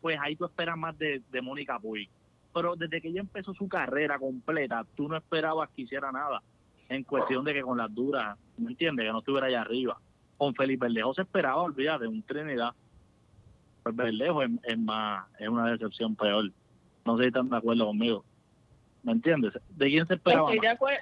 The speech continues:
Speaker 1: desde un principio?
Speaker 2: no, yo estoy de acuerdo, yo estoy de acuerdo con eso porque se esperaba más de Verdejo. Y otra cosa,
Speaker 1: Es verdad.
Speaker 2: por lo menos Mónica compite, Mónica le mete.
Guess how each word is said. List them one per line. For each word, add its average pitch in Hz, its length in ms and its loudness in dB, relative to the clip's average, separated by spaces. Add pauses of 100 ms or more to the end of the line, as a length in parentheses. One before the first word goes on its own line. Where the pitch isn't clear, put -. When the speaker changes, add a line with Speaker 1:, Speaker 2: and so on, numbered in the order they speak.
Speaker 1:
desde 127 160 0
un 131 100 -4
principio? 139 340 0
Speaker 2:
no, 220 200 2
yo 240 140 2
estoy 233 200 2
de 233 80 0
acuerdo, 240 540 0 (100)
yo 226 140 0
estoy 220 260 -2
de 220 80 2
acuerdo 247 480 0
con 240 220 -4
eso 220 260 -2
porque 220 360 0
se 233 100 -2
esperaba 190 420 0
más 214 160 -2
de 240 100 4
Verdejo. 254 480 2
Y 269 160 4
otra 233 280 2
cosa, 277 300 2
Speaker 1:
Es 220 100 -2
verdad. 202 280 -6
Speaker 2:
por 277 140 6
lo 285 120 4
menos 262 240 -2
Mónica 277 400 -2
compite, 269 540 -2
Mónica 247 380 -2
le 240 140 0
mete. 220 340 -2